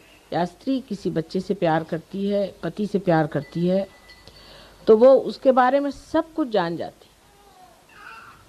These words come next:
तो भी वो बाह्यता जानना हो जाता है।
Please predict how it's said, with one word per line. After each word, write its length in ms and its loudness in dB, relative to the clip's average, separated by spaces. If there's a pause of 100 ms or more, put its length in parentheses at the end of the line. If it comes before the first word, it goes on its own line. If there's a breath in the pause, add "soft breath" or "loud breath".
(1120)
तो 180 8
भी 140 4
वो 200 4
बाह्यता 600 0
जानना 360 -2
हो 180 -4
जाता 320 -10
है। 120 -18